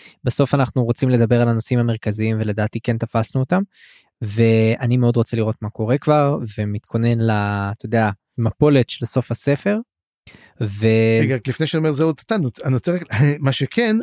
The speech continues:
Speaker 2: אני... תמיד אתה אומר, איך אתה יודע, אתה יודע, אתה אומר, "וואו, אני רוצה כבר לקרוא, לגמור את זה", אתה יודע, כבר אני, אני רואה בקבוצת קריאה שלנו, שעוד אנשים,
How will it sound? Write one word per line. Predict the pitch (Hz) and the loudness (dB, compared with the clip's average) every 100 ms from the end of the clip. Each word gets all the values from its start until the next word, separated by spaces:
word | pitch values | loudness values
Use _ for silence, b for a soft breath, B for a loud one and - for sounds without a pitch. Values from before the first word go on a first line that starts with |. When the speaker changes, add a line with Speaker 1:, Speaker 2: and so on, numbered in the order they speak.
| - | 0
Speaker 2:
אני... | 135 135 147 - _ - | 2 2 2 -2 _ -4
תמיד | 131 180 220 | 0 0 -2
אתה | 170 139 | -2 0
אומר, | 143 160 127 - _ | 0 0 -2 -10 _
איך | 147 | -8
אתה | - | -4
יודע, | 135 160 147 | -4 -4 -4
אתה | 147 | -2
יודע, | 147 | -2
אתה | 127 123 | 0 0
אומר, | 135 139 B B - | 2 0 B B -2
"וואו, | 143 | 2
אני | 147 | 2
רוצה | 120 175 | 2 2
כבר | 151 | 2
לקרוא, | 151 - 156 170 147 | 0 2 4 4 4
לגמור | 135 156 | 2 2
את | 160 | 0
זה", | 131 | 0
אתה | |
יודע, | 151 190 | -2 -2
כבר | 135 131 | -2 -2
אני, | 135 156 - | 0 -2 -2
אני | 139 143 | 2 4
רואה | 165 | 4
בקבוצת | 180 151 - 180 | 2 0 -2 -4
קריאה | - 147 175 | -2 0 0
שלנו, | 233 214 135 131 139 165 b b b b | 0 0 2 2 0 -4 b b b b
שעוד | - - 156 - - 190 | -10 -2 -2 0 0 2
אנשים, | 214 175 - 127 117 127 | 4 2 2 0 0 -2